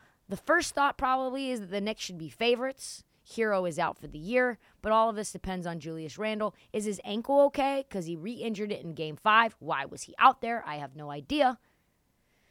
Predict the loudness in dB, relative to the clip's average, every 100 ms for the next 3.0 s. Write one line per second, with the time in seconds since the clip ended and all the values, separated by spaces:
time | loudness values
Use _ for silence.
0 | _ _ _ _ _ _ _ _ 2 2
1 | 2 2 2 4 4 4 2 4 4 4
2 | 0 0 -2 -2 -2 -2 6 6 6